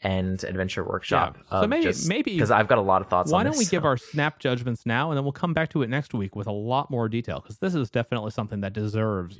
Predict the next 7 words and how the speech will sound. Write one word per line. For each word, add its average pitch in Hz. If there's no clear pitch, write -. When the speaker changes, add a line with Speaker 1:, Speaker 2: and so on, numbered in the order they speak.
Speaker 2:
the 113
full 104
episode 98
treatment. -
Speaker 1:
Sure -
thing. 110
So 120